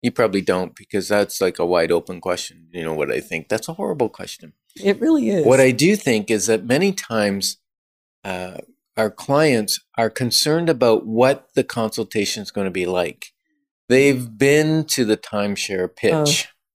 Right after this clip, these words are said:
Speaker 2: so have
Speaker 1: where
Speaker 2: we.
Speaker 1: there's the high pressure and, uh, all those things.
Speaker 2: It's awful.
Speaker 1: Yes.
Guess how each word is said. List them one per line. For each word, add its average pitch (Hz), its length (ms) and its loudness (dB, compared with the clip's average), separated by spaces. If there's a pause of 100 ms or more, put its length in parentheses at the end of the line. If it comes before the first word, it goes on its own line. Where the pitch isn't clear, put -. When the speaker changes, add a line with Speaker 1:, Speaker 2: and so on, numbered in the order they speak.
Speaker 2:
so 165 260 2
have 151 80 2
Speaker 1:
where 110 240 6
Speaker 2:
we. 101 60 2
Speaker 1:
there's 104 220 2
the 113 120 0
high 101 220 0
pressure 95 680 0
and, 92 180 -4
uh, 90 100 -4
all 90 300 -2
those 90 260 -6
things. 98 180 2
Speaker 2:
It's 269 180 -2 (100)
awful. 147 600 -20
Speaker 1:
Yes. 107 420 0